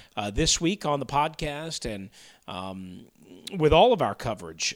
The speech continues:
of the Redskins and the Jets. Uh, and I'll be at Redskins Park a couple of times this week, uh, certainly on Monday, and then we'll see the rest of the week.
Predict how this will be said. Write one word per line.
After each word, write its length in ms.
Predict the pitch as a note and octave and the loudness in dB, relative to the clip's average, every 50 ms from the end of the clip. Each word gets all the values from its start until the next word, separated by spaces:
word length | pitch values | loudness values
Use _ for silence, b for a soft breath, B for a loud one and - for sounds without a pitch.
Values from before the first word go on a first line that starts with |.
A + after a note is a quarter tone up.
| - - | -6 -4
of 320 | D#3 C#3+ C3+ B2+ B2 B2 B2+ | -2 0 0 0 -2 -2 -4
the 260 | B2+ A#2+ A2+ A2 G#2+ | -2 -2 -2 -2 -4
Redskins 540 | G#2 A#2 B2+ B2+ A#2 - - B2 A#2 A2 - | -4 -4 -4 -4 -4 -4 -4 -4 -6 -6 -8
and 140 | A2+ A2 G#2+ | -8 -8 -8
the 60 | G#2 | -8
Jets. 520 | G2 B2+ E3+ A3+ A3 - - - - - B B B B B B B - | -2 0 0 0 0 -2 -4 -4 -4 -6 B B B B B B B -14
Uh, 260 | G#2+ G#2+ G#2 G#2+ A2 - | -12 -10 -10 -10 -10 -10
and 140 | - C3+ B2+ | -8 -4 0
I'll 100 | C3 C3+ | 0 0
be 140 | C3 C#3 C3 | 2 4 4
at 140 | C3 C#3 - | 4 2 2
Redskins 440 | C#3 C3+ C3 - - - C3 A#2+ - | -2 -2 -2 -2 -2 -2 -4 -6 -2
Park 320 | - C#3 C3+ B2+ - - | 0 0 0 0 0 -6
a 20 | _ | _
couple 240 | - D3 B2+ - B2 | -6 -6 -4 -4 -6
of 60 | A2+ | -4
times 300 | - C3 B2 A#2+ A#2+ A#2 | -2 -2 -2 -2 -4 -6
this 180 | A#2+ A2+ - | -6 -4 -2
week, 320 | - A#3 C#4+ C#4+ - - B B B B B B B B _ - | 0 2 0 0 0 -4 B B B B B B B B _ -12
uh, 260 | - B2+ B2 B2 B2 | -8 -4 -4 -2 -2
certainly 460 | A#2+ - - G3 G3 - E3 D#3 C#3+ | -2 -2 0 0 -2 -2 -2 0 0
on 180 | C3+ B2 A#2 A#2 | 0 0 -2 0
Monday, 640 | B2 D3 D#3+ D#3 D#3 D3+ D3+ C#3+ C#3+ C#3+ C#3+ C#3 | 0 0 0 0 0 2 2 4 4 2 2 -2
and 180 | A#2 B2 B2 B2+ | -4 -6 -4 -4
then 80 | B2+ A#2+ | -4 -4
we'll 100 | A2 G#2+ | -2 -4
see 160 | - - - | -2 -2 -2
the 80 | B2 | 0
rest 220 | A#2 A#2+ A2+ - - | 0 0 -2 -2 -4
of 80 | A2+ | -6
the 60 | G#2 G#2 | -4 -2
week. 280 | B2 A#2+ G2+ - _ | 0 0 -2 -2 _